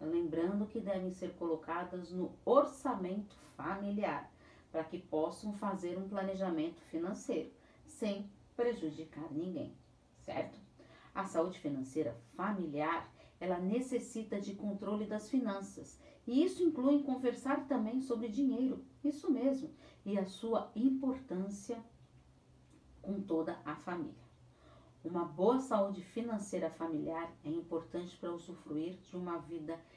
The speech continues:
estável e propiciando o bem-estar de todos. Concorda? Segunda pergunta. O casal deve saber o quanto o outro ganha? Ah, essa é uma pergunta que tanto fazem.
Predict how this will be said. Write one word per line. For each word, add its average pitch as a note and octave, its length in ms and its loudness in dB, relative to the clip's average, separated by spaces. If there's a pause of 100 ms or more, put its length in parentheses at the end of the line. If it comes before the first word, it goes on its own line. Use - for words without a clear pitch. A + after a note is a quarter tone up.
(220)
estável - 760 0 (140)
e G3 80 -6
propiciando A#3 840 0 (120)
o A3 100 -4
bem-estar F#3 880 -4 (120)
de D#3+ 180 -8
todos. - 580 -16 (540)
Concorda? A#3 500 0 (800)
Segunda B3+ 480 0
pergunta. - 480 -2 (160)
O C#4+ 60 0
casal E4+ 500 4
deve D4 220 4
saber F#3 680 -2
o G3+ 60 -8 (160)
quanto F4 420 6
o A3+ 60 2
outro F3 400 2
ganha? D#3+ 400 0 (220)
Ah, G3+ 320 2
essa F#3+ 240 4
é G3+ 40 2
uma F#3+ 160 2
pergunta F#3+ 400 -2
que - 140 -10 (160)
tanto B3+ 300 4
fazem. G3 520 0